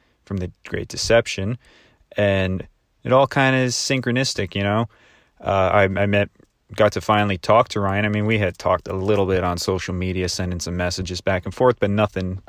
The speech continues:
major. And then we were on the Monday Night Master Debaters, the inaugural episode. If you guys haven't heard that yet, definitely go check that out. That is a great,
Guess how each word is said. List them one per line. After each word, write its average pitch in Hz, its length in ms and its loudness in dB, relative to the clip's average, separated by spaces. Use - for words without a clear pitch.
major. 113 460 4
And 98 140 0
then 98 120 -2
we 95 320 -4
were 101 220 0
on 95 260 0
the 95 280 -2
Monday 101 420 0
Night 101 300 0
Master 101 400 0
Debaters, 101 800 0
the 98 240 -2
inaugural 92 640 -2
episode. 95 440 -2
If - 100 -6
you 120 60 -2
guys 131 180 2
haven't 107 340 0
heard 98 320 0
that 98 220 2
yet, 101 240 0
definitely 120 400 2
go 117 80 0
check 101 300 0
that 95 160 2
out. 98 180 0
That 110 140 2
is 101 100 0
a 90 100 -4
great, 101 560 0